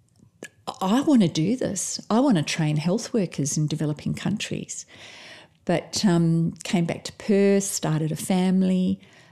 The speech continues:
uh, but again was always drawn to ju-, pardon me, journal articles or, um,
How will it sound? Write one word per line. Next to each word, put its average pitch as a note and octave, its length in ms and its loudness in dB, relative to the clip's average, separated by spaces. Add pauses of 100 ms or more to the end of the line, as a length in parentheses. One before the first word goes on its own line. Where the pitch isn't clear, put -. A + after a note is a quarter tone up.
(200)
uh, - 60 -10 (180)
but G3 100 2
again G3+ 540 4
was D#3+ 160 0
always A3 720 4
drawn F#3+ 480 4
to E3+ 140 0
ju-, D#3 280 0 (640)
pardon D#3 260 2
me, D#3 140 2
journal F3 420 2
articles E3+ 920 0
or, D3+ 500 2
um, D#3 400 0